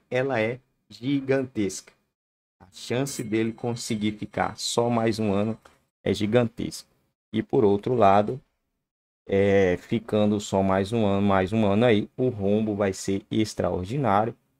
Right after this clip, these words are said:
Pra onde eles mandaram ou vão mandar tanto papel assim, a gente não sabe, né? Mas sabemos que papelada aí,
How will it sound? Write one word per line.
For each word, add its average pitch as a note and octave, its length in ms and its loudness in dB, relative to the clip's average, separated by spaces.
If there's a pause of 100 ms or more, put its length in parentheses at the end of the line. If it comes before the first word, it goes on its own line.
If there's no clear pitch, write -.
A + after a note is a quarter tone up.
(380)
Pra G#2 200 4
onde F#2+ 360 2
eles F#2 460 -6
mandaram F#2+ 720 2
ou F2+ 80 0
vão F#2+ 200 0
mandar F#2+ 500 0
tanto F#2+ 300 -2
papel F2+ 440 0
assim, F2 380 -4 (1000)
a F3 120 -14
gente - 540 -8 (500)
não G2 280 -2
sabe, A2 480 0
né? G2 180 -2 (500)
Mas F2+ 300 0
sabemos F#2+ 580 -4
que G#2 320 -4 (960)
papelada F#2+ 680 2
aí, F2+ 240 -2